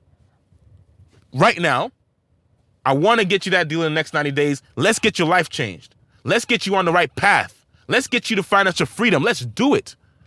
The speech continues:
All right? And if you haven't already taken advantage of the free course, Laying Down the Foundation for Wholesaling, and you're new to this, download it at school of wholesaling dot com.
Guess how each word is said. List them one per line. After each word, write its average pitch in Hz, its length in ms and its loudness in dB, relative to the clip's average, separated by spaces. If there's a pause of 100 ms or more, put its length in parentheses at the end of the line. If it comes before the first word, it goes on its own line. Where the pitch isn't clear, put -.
(120)
All 131 100 0
right? 220 220 4 (200)
And - 80 -4
if 202 80 -4
you 277 80 2
haven't 233 200 4
already 220 280 4
taken 202 200 0
advantage 185 540 0 (320)
of 185 80 2
the 175 80 0
free 220 240 0
course, 214 500 0 (220)
Laying 190 260 0
Down 190 160 4
the 175 60 0
Foundation 180 640 0 (880)
for 175 140 2
Wholesaling, 180 680 2 (180)
and 143 120 -2
you're 180 100 2
new 226 160 2
to 208 100 2
this, 156 340 0 (260)
download 175 480 4
it 180 120 0 (1040)
at 156 140 2
school 214 320 2
of 196 80 2
wholesaling 190 460 2
dot 165 180 2
com. 147 320 0